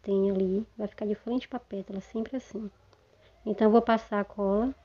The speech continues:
novamente de um lado da pétala, do outro lado, e vou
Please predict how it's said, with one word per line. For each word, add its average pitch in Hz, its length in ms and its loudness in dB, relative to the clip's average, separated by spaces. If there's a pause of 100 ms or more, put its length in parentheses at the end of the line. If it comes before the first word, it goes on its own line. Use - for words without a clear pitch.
(420)
novamente 220 800 4
de 196 120 2
um 196 100 6
lado 190 460 0
da 196 100 0
pétala, 196 640 -4 (160)
do 214 140 -4
outro 220 340 2
lado, 202 500 2 (1040)
e 285 140 4
vou 226 460 8